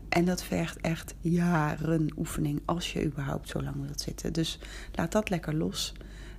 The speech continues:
Ehm, tien minuten of een kwartiertje is al meer dan genoeg om er, eh, mee te kunnen oefenen. En wat je eigenlijk doet is je probeert je aandacht te houden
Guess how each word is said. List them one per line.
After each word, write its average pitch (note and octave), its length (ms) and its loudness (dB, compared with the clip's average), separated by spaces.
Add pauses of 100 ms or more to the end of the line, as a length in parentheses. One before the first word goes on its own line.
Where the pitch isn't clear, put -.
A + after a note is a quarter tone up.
(120)
Ehm, D#3+ 540 0 (460)
tien B3 180 6
minuten F#3+ 360 4
of - 120 -4
een E3 60 -2
kwartiertje D#3 760 0 (400)
is F3 160 2
al D#3+ 120 4
meer E3+ 360 6
dan D#3 160 2
genoeg - 520 -4 (380)
om D3+ 200 2
er, C#3+ 140 0
eh, D3+ 380 -4 (120)
mee D3+ 160 2
te - 140 -8
kunnen D3 260 2
oefenen. - 340 -4 (1800)
En E3 540 4 (100)
wat F3 240 0
je - 80 -4
eigenlijk F#3+ 440 -2
doet F3+ 220 2
is - 220 -2
je D3 160 -2 (320)
probeert E3 440 2
je - 120 -6
aandacht F3+ 480 0
te D#3 80 0
houden E3+ 480 0